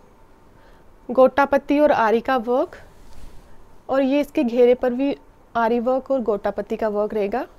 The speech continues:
थोड़ी चौड़-, चौड़े border के साथ रहेगा। ये इसकी look रहने वाली है कुछ इस तरह से। Back side इसका plain आ जाएगा और एक बहुत ही प्यारे दुपट्टे के साथ इसकी look रहेगी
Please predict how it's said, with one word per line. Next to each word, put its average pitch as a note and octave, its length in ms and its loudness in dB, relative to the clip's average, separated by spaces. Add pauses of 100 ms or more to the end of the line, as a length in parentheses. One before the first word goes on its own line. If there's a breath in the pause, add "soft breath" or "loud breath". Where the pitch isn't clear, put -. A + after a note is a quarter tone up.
(300)
थोड़ी C4 180 0
चौड़-, B3 520 4
चौड़े B3+ 440 8
border A3+ 320 4
के C4+ 180 -2
साथ G3+ 360 2
रहेगा। A3+ 360 -2 (1000 soft breath)
ये B3 180 4
इसकी C#4 260 2
look C4 240 4
रहने C4 260 6
वाली B3+ 220 4
है C4 100 4
कुछ B3+ 220 -2
इस A#3+ 160 -4
तरह C4+ 220 2
से। E4 220 -2 (680 soft breath)
Back A3+ 320 6
side C#4+ 220 6
इसका C#4+ 280 2
plain G#3+ 360 4
आ A3+ 100 4
जाएगा B3 420 2 (2750)
और C4 120 4
एक C#4 140 2 (160)
बहुत B3+ 400 0
ही D#4+ 100 4
प्यारे A#3+ 420 4
दुपट्टे A#3 460 -2
के A#3 140 -2
साथ G3 580 -4
इसकी G#3 340 -6
look A#3 340 -2
रहेगी A3 460 -4